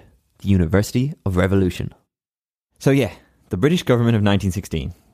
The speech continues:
giving a perfect guide on how not to deal with rebel forces.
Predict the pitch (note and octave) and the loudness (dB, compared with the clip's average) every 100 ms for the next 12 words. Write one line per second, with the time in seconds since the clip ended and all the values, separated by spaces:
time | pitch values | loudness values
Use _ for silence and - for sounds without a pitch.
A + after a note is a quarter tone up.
0 | _ C3 C#3+ C3+ - - C#3+ C#3 - A#2+ | _ -2 0 -2 -6 -6 -2 -2 -2 0
1 | G#2 G#2 F#2+ G#2 G#2 G#2+ G#2 G2+ G#2 B2 | 0 2 2 2 4 4 2 4 2 2
2 | - F#2+ F2+ F2 F#2+ F2 E2 E2+ G2+ G2+ | -2 -2 0 0 0 -2 -2 -4 -2 -4
3 | - - | -6 -20